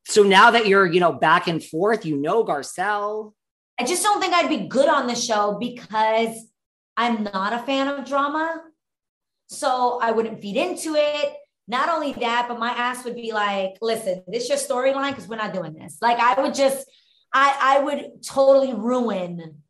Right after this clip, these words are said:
Speaker 2: the show. Like, I'd be like, "This is, this is stupid. What are we doing? Like, this is just dumb." In those moments when there's heated arguments that sometimes are great for T V but don't make sense for real life, you'd be like, "Why are people getting so mad right now? Why are we yelling? What's happening?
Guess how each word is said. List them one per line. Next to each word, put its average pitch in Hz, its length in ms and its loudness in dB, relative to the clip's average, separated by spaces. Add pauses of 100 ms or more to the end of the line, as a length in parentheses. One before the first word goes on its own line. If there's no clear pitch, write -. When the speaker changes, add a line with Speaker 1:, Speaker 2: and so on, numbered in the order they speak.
(320)
Speaker 2:
the 202 140 -4
show. 175 300 -2 (100)
Like, 202 280 -4
I'd 233 200 0
be 277 60 0
like, 240 180 0
"This 240 160 -8
is, - 140 -14 (100)
this 220 160 -8
is - 100 -6
stupid. 165 380 -10
What 202 100 -2
are 208 60 -4
we 190 100 -4
doing? 156 360 -10
Like, 190 100 -10
this 208 160 -10
is 196 140 -10
just - 160 -14
dumb." - 480 -14 (1300)
In 349 200 0
those 349 360 2
moments 294 420 2
when 247 140 -2
there's 247 200 -4 (300)
heated 269 440 0
arguments 233 640 0
that 202 140 -8
sometimes 226 520 -2
are 208 180 -2
great 208 300 -10
for 214 80 -6
T 208 220 -10
V 208 100 -6
but 190 100 -6
don't 190 160 -2
make 190 160 -2
sense 180 300 -6
for 180 100 -2
real 170 200 -2
life, 180 320 -2 (400)
you'd 220 80 -12
be 269 80 0
like, 240 180 -2
"Why 214 160 -6
are 240 60 -8
people 240 320 -12
getting 226 180 -6
so 208 180 -8
mad 180 200 -6
right 202 120 -6
now? 202 120 -6
Why 175 220 -2
are 202 80 -4
we 208 100 -6
yelling? 185 440 -6
What's 190 160 -12
happening? 214 520 -10